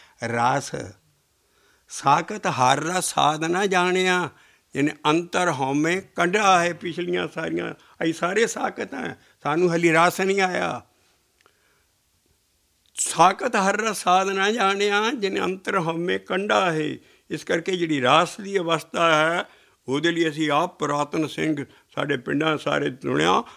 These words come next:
ਅਰਦਾਸ ਕਰਦੇ ਖੜੇ ਹੋ ਕੇ, "ਹੇ ਮਹਾਰਾਜ, ਰਸ ਭੇਜ, ਰਸ ਬਖਸ਼।" ਇਹ, ਇਹ ਵੱਡੀ ਮੰਗ ਹੈ।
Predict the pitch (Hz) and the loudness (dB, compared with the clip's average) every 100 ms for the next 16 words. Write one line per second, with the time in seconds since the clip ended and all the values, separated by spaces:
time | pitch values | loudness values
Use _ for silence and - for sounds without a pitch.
0 | - - 131 139 185 185 - 170 175 175 | -6 0 2 2 2 0 0 0 2 0
1 | 151 156 170 147 139 147 139 151 143 139 | 0 -2 0 -2 -4 -4 -2 -2 -2 -2
2 | 131 131 151 - _ _ _ _ _ _ | -2 -4 -4 -8 _ _ _ _ _ _
3 | _ _ - 117 123 143 - - 113 104 | _ _ -6 -2 0 -2 -6 -10 -10 -12
4 | 101 _ _ - 117 120 - - 107 - | -18 _ _ -14 -8 -6 -8 -12 -18 -20
5 | _ _ _ 117 - - - - - - | _ _ _ -20 -20 -20 -20 -12 -8 -2
6 | 151 156 147 196 165 151 156 208 180 143 | 2 2 2 -2 -2 -2 0 0 -2 -2
7 | 107 | -4